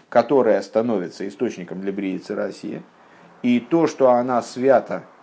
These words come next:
и все равно оторвана от Бриицы России, и все равно там с-, Кодыш и Мувдаль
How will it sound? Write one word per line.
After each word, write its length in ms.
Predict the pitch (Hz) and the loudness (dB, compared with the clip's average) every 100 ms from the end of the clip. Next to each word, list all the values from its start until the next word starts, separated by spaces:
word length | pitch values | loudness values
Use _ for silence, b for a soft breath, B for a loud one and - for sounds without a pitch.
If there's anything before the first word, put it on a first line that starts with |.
| _ | _
и 80 | - | -12
все 200 | 107 - | -6 2
равно 380 | 107 117 160 131 | 2 2 2 4
оторвана 500 | 101 123 107 98 95 | 2 0 -2 -2 -8
от 80 | 95 | -8
Бриицы 340 | 101 98 98 | -6 -6 -4
России, 640 | 101 101 - 143 123 117 107 | -2 -2 -2 -4 0 0 -2
и 40 | |
все 120 | 104 | -4
равно 200 | 104 110 | -4 -4
там 260 | 113 107 101 | -4 -6 -6
с-, 120 | - | -12
Кодыш 420 | 90 120 113 107 - | -4 -2 -2 -4 -8
и 40 | |
Мувдаль 440 | 104 110 101 87 | -8 -8 -8 -10